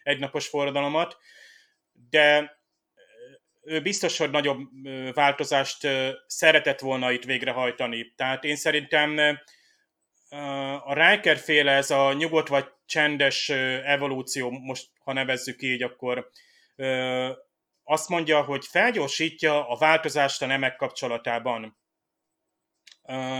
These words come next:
tehát ez azt feltételezi, itt már elindult valami változás, vagy, ö, ö,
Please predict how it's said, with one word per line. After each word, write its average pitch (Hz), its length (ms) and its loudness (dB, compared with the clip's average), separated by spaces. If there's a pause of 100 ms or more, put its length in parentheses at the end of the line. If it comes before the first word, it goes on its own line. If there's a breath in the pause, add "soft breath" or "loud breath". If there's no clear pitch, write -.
(480)
tehát 143 160 -2
ez 156 120 0
azt 185 160 2
feltételezi, 151 520 2
itt 147 100 -2
már 151 160 4
elindult 151 400 2
valami 135 260 -2
változás, 127 680 -2
vagy, 131 220 -4
ö, 135 100 2 (600 loud breath)
ö, 135 80 -10